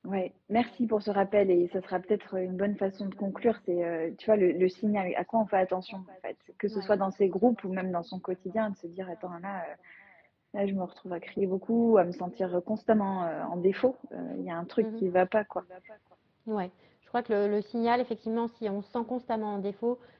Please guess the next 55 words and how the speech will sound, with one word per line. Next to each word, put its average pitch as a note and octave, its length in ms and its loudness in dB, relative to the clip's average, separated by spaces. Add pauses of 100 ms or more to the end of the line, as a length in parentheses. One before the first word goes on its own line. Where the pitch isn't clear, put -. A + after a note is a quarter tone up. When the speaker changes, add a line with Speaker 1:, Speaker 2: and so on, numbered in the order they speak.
(120)
Speaker 2:
la F#3+ 100 -4
première G3+ 280 -4
chose, A#3 240 -6
c'est G3+ 80 -4
de F#3+ 80 -12 (120)
prendre G3+ 480 -6
du, E3+ 140 -8
du D#3+ 240 -12 (100)
soin A3+ 380 -6
de, E3+ 220 -4
de F3 140 -10
soi, F#3+ 280 -8
de F#3+ 60 -20
prendre E3+ 240 -6
du E3+ 140 0
temps E3 100 -2
Speaker 1:
Mm. E3 60 -4
Speaker 2:
pour D#3+ 140 -8
soi, F3 220 -6
de, E3 140 -10 (840)
voilà, F#3 280 -2
se - 160 -6
recentrer A3+ 460 -2
sur G#3 180 -8
soi, A3+ 180 0
donner G3+ 240 -2
peut-être F#3 220 -4
un G3+ 80 -6
peu G#3 120 -8
moins G#3+ 160 -4
à - 20 -6
son G3+ 180 -6
enfant G3 300 -8 (380)
Speaker 1:
Mm. G3+ 140 2
Speaker 2:
et E3+ 360 -4
le F3 140 -6
cadrer F#3+ 260 -2
un F#3 100 -4
peu G3 120 -6
plus A#3 240 -2 (140)
et G3 180 -2
s-, F#3+ 60 -8 (640)
s'accorder G#3+ 400 -2
davantage G3 540 -4
à, E3+ 420 -6
à F3+ 100 -8
soi. E3 280 -8
Speaker 1:
À G3 180 0
soi. F#3+ 340 -6
Speaker 2:
Ça, G3 140 -4
c'est G3 120 -8
vraiment F3 320 -4
le, D#3+ 180 -6 (300)
le E3+ 80 -8
signal, E3 360 -16